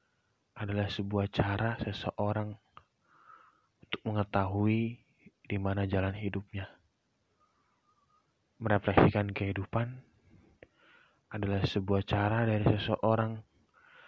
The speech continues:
untuk mengetahui hidup macam apa yang akan dijalaninya. Dan merefleksikan kehidupan adalah cara seseorang untuk mengetahui sudah seberapa jauh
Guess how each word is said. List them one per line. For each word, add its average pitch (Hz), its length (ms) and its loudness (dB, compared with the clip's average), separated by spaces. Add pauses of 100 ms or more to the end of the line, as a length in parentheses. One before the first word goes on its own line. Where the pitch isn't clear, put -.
(360)
untuk 107 160 0
mengetahui 104 920 2 (680)
hidup 104 160 0
macam 107 320 4
apa 110 320 2
yang 110 160 2
akan 104 160 -2
dijalaninya. 95 640 0 (2000)
Dan 101 240 0
merefleksikan 98 640 4
kehidupan 101 720 -2 (1300)
adalah 95 320 -4
cara 101 320 2
seseorang 101 800 2 (800)
untuk 101 240 -6
mengetahui 101 800 2 (880)
sudah 98 320 0
seberapa 95 480 2
jauh 104 480 4